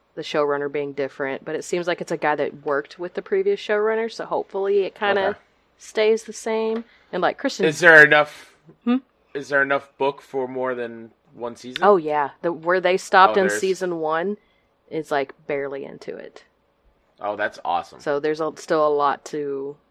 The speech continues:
Speaker 1: build up and come to. So
Speaker 2: That's
Speaker 1: it, it'll be
Speaker 2: awesome.
Speaker 1: interesting to see how they, what they do with it, because there's this whole next part coming up that I,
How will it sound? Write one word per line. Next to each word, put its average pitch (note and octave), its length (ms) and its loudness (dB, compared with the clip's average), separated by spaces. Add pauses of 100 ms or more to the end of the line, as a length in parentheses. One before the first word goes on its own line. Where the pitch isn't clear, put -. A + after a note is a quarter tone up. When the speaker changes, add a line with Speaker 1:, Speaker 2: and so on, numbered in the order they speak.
(300)
Speaker 1:
build D3+ 260 -2
up C3+ 240 -4 (540)
and C#3 120 -8
come B2 280 -10
to. C3+ 300 -10 (680)
So - 160 -2
Speaker 2:
That's G#3+ 240 4
Speaker 1:
it, - 40 2
it'll A3+ 80 4
be A3+ 80 8
Speaker 2:
awesome. F#3 60 6
Speaker 1:
interesting F3+ 380 -6
to D#3+ 60 -16
see D#3 140 -6
how D3 160 0
they, C#3 260 -4
what D#3 220 -10
they D3 100 -2
do C#3 200 -6
with C#3 200 -8
it, C#3 180 -6
because D3+ 220 -10
there's D#3 160 -4
this D3 100 -16
whole D3+ 240 0
next D3 240 -6
part D3+ 240 0
coming D3+ 240 -6
up D3 140 -8
that C#3+ 220 -4
I, - 20 -18